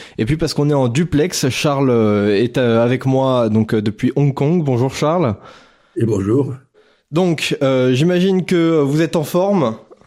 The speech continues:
Speaker 2: Tout va bien.
Speaker 1: Tout va
Speaker 2: J'ai eu
Speaker 1: bien.
Speaker 2: quelques satisfactions récemment, ce qui est bien.
Speaker 1: Voilà, tout à fait. Alors, euh, pour ceux qui étaient là, euh, avec moi, je vous en remercie. Je, j'ai fait, euh, la, la couverture en direct, euh,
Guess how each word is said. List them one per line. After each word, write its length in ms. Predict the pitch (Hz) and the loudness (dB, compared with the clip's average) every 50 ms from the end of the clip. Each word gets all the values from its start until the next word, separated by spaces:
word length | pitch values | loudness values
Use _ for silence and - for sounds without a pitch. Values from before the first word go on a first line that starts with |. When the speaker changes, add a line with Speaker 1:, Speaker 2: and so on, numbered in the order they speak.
| _ _ - _ _ _ _ _ _ - - - - | _ _ -20 _ _ _ _ _ _ -20 -20 -10 -2
Speaker 2:
Tout 140 | - 175 156 | 0 0 2
va 80 | 131 | 2
bien. 340 | 120 123 117 120 147 185 185 - - - - | 2 2 2 2 0 0 -2 -4 -6 -10 -2
Speaker 1:
Tout 100 | - 156 | 0 2
va 100 | 147 147 | 2 4
Speaker 2:
J'ai 60 | 139 | 4
eu 20 | 143 139 | 4 4
Speaker 1:
bien. 160 | 151 160 175 | 4 4 2
Speaker 2:
quelques 160 | 196 165 143 | 2 0 0
satisfactions 640 | - 151 147 - 156 135 123 156 139 127 - - 151 139 | -2 -4 -4 -2 -4 -4 -2 -4 -4 -4 -2 -2 -2 -2
récemment, 460 | 143 135 135 139 127 127 120 131 147 | -2 -2 -2 -2 -2 0 0 -2 -4
ce 80 | - | -4
qui 60 | - 120 | -6 -4
est 40 | |
bien. 260 | 110 120 120 117 135 131 - - - - - | -2 0 0 -2 -4 -6 -10 -18 -20 -18 -12
Speaker 1:
Voilà, 340 | 117 110 113 113 113 120 131 | -6 -4 -2 0 0 0 -2
tout 140 | 131 135 123 | -4 -4 -4
à 80 | 127 113 | -4 -4
fait. 320 | - - 131 139 165 170 - - - - - - - | -2 -2 -2 -2 -2 -2 -6 -12 -20 -20 -18 -10 -4
Alors, 300 | 104 110 113 113 117 113 | -2 -2 -2 0 -2 -4
euh, 20 | |
pour 160 | 107 123 110 | -4 -6 -8
ceux 140 | - 143 135 | -6 -6 -4
qui 80 | - 135 | -4 -4
étaient 220 | 123 - 127 123 | -4 -2 -2 0
là, 200 | 120 123 123 123 | 0 0 0 2
euh, 120 | 120 113 | 2 0
avec 200 | 110 107 113 110 | 0 0 -2 -2
moi, 140 | - 123 123 | -2 -2 -2
je 60 | 113 | 0
vous 140 | 110 110 104 | -2 -2 -2
en 60 | 110 | 0
remercie. 480 | 110 113 120 117 - - - 139 135 131 | 0 0 0 -2 -2 -2 0 2 2 2
Je, 220 | 107 107 110 104 | 2 2 2 2
j'ai 180 | 104 107 117 113 | 2 2 0 0
fait, 300 | - - - 131 127 127 | -2 -2 -2 0 2 2
euh, 100 | 117 113 | 2 2
la, 220 | 110 107 104 101 | 2 2 2 2
la 80 | 104 107 | 0 0
couverture 540 | - - 117 120 113 - - - 131 123 113 | -2 -2 -2 -2 -2 -2 -4 -2 -2 0 2
en 100 | 110 104 | 2 0
direct, 480 | 101 107 113 113 117 120 117 - - | 0 0 0 0 0 -2 -2 -4 -2
euh, 260 | 110 104 98 98 95 | -2 0 0 0 0